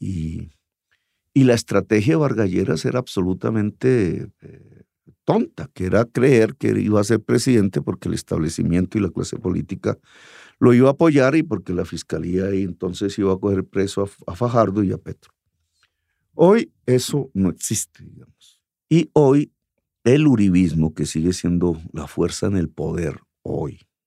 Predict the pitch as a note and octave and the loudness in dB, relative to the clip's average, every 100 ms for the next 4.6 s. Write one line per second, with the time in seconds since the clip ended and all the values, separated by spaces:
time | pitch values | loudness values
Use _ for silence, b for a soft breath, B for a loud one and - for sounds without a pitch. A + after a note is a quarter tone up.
0 | _ _ _ _ _ _ _ _ _ _ | _ _ _ _ _ _ _ _ _ _
1 | _ _ - F2 G2+ - C#3 G#2+ F#2 G#2+ | _ _ 0 2 2 2 2 2 2 0
2 | E2+ - E2+ - F#2+ - F2 E2+ F#2 F2 | -6 -6 -6 -4 -8 -6 -6 -2 -2 -2
3 | F2 - E2 D#2+ - E2+ E2+ E2+ - E2+ | -6 -6 -6 -6 -6 -8 -6 -8 -10 -12
4 | D#2+ - E2 - F#2+ F#2 | -10 -8 -8 -8 -6 -6